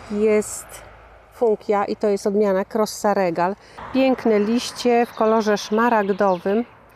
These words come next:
i taki wzniesiony pokrój, bardzo ładne kępy. I tu widzę, że mam przepięknego orlika o takich błękitnych kwiatuszkach. Jest naprawdę bardzo ładny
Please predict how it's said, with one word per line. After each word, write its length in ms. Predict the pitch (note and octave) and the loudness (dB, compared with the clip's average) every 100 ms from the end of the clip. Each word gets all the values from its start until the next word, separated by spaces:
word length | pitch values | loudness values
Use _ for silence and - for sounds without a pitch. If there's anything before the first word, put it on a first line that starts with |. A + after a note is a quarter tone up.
| - - - - _ _ | -20 -20 -20 -20 _ _
i 260 | G#3+ G#3+ A3 - _ _ | -10 -4 -4 -4 _ _
taki 300 | G3 - G3 | -20 -10 -6
wzniesiony 760 | F#3 F#3+ B3 A#3 G#3+ G3+ G3+ G3 | -4 0 0 2 2 2 2 0
pokrój, 440 | G#3+ G3 F#3+ E3 F3 G#3+ | -2 -2 -2 -4 -4 -2
bardzo 420 | G#3 G3+ F#3 F#3+ | 0 0 0 2
ładne 320 | F#3 F3+ F#3 | 2 2 -2
kępy. 420 | - F3+ E3 E3+ - - - - | -2 -4 -2 -6 -10 -20 -20 -14
I 80 | A3 | -12
tu 180 | - C#4+ | -6 -4
widzę, 280 | A#3 B3+ A3+ | -2 -2 -2
że 120 | A3+ | -2
mam 260 | G#3 G3+ G3 _ | -4 -4 -8 _
przepięknego 840 | - G4+ - C#4 C4 B3 A#3 A3 G3+ | -14 -14 -8 -8 -8 -4 -2 0 0
orlika 600 | G3+ G3+ F3 - F#3 G3+ _ _ - - - - - - | -2 -2 -6 -6 -8 -8 _ _ -20 -20 -20 -20 -20 -8
o 140 | A#3 | -8
takich 560 | - A#3 - A3 G#3+ - - - - _ - _ - _ - | -4 -6 -6 -8 -10 -10 -20 -20 -20 _ -20 _ -20 _ -20
błękitnych 920 | G3+ A#3 A#3 A3+ - A#3 A#3 A3+ G#3 | -4 0 0 -2 -6 -8 -2 -2 -2
kwiatuszkach. 920 | - A3+ G#3 F3+ E3 - F3+ F#3 - _ _ _ _ _ _ _ _ _ _ _ _ - | -6 -4 -4 -8 -16 -16 -20 -20 -20 _ _ _ _ _ _ _ _ _ _ _ _ -20
Jest 360 | A#3+ A#3+ - | -10 -10 -8
naprawdę 440 | A#3+ A#3 C#4+ C4+ B3+ | -8 0 0 0 -2
bardzo 360 | A3 A3 G#3+ | 0 -2 0
ładny 500 | G#3 F3+ E3+ F3 A#3+ | 2 2 0 -2 -2